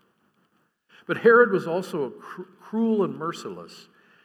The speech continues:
He was incredibly jealous, suspicious, and afraid for his position and power.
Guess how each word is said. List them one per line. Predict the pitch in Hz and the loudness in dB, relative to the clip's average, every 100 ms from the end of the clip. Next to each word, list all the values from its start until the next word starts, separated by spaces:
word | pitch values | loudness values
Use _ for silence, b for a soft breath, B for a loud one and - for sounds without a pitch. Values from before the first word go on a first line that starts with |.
| b _ | b _
He | 143 | -10
was | 131 | -10
incredibly | 123 113 - 175 196 170 | -10 -10 -2 0 0 -2
jealous, | 147 127 110 113 139 - - _ | -6 -6 -6 -6 -10 -16 -20 _
suspicious, | - - - - 165 - - 139 - - B B B | -12 -12 -10 -6 -6 -6 -12 -14 -16 -20 B B B
and | 151 | -2
afraid | 151 - 170 180 180 | 0 2 4 6 4
for | 170 | -2
his | 139 - | -4 -6
position | 131 131 165 151 143 | -10 -8 -8 -8 -10
and | 135 | -4
power. | 175 175 107 | 0 0 -2